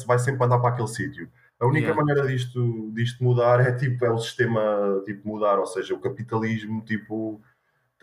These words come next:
Speaker 1: é, tem, tem que, tem que ir abaixo pa-, para, para estas, para estas, tipo, e, tipo,
Speaker 2: Yeah.
Speaker 1: estas empresas, é, este tipo de vibe, né? Tipo,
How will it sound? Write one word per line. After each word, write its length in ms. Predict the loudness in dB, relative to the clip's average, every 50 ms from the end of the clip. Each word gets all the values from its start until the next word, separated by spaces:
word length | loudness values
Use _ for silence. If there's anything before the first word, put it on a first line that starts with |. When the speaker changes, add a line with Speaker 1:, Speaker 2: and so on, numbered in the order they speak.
| -6 -4
Speaker 1:
é, 100 | -4 -4
tem, 220 | -2 -2 0 2
tem 160 | 2 0 0 0
que, 100 | -4 -2
tem 180 | 0 0 0 2
que 80 | 2
ir 80 | 2 2
abaixo 520 | 4 4 2 2 2 0 -4 -10 -14 -18 _ _ -2
pa-, 140 | -2 -2
para, 260 | 0 2 2 2 2 0 0
para 140 | 2 4 6 6
estas, 400 | 6 4 2 0 0 0 0 0 -2 -2 -2
para 160 | 0 0 0
estas, 480 | 0 -2 -2 -2 -4 -2 -2 -4 -6
tipo, 680 | -4 -4 -4 -4 -2 -4 -4 -2 -2 -2 -2 -2 -4 -4
e, 40 | -6
tipo, 320 | -6 -10 -10 -10 -8 -4
Speaker 2:
Yeah. 140 | -2 -2 -2
Speaker 1:
estas 180 | -2 -4 -8 _ _
empresas, 420 | -2 -2 0 0 0 -2 -4 -2 -2
é, 260 | -2 -2 -2 -4 -6
este 140 | -6 -6 -8
tipo 200 | -10 -10 -10 -10
de 140 | -18 -10 0
vibe, 360 | 2 4 4 4 2 0 -2
né? 180 | -2 -2 -2 -2
Tipo, 260 | -4 -8 -12 -12 -14